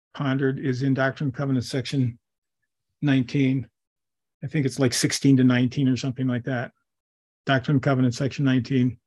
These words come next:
which begins, "For I, God, have suffered these things for all that they might not suffer if they would repent.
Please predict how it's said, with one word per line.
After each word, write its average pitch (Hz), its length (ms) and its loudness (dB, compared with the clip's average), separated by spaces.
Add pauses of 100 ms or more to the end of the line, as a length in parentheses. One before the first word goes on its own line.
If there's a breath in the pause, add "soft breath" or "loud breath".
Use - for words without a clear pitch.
(800)
which 160 180 6
begins, 160 320 6
"For 165 160 2
I, 170 140 6
God, 156 240 4
have 139 140 -2
suffered 156 280 -6
these 143 220 -2
things 151 180 -2
for 139 180 -6
all 143 140 -4
that 139 120 -6
they 147 100 -4
might 139 180 -2
not 131 180 -6
suffer 135 360 -4
if 120 100 -4
they 135 140 2
would 123 160 -2
repent. 127 440 -4